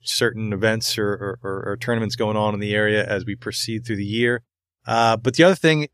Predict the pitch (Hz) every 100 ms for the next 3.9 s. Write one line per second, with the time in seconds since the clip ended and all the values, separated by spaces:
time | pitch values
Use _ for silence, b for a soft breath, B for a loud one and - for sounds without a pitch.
0 | _ 143 131 - 139 127 127 127 127 123
1 | 120 131 135 110 127 131 127 123 - _
2 | _ _ _ _ - - 131 127 120 -
3 | 127 127 120 - - 123 120 117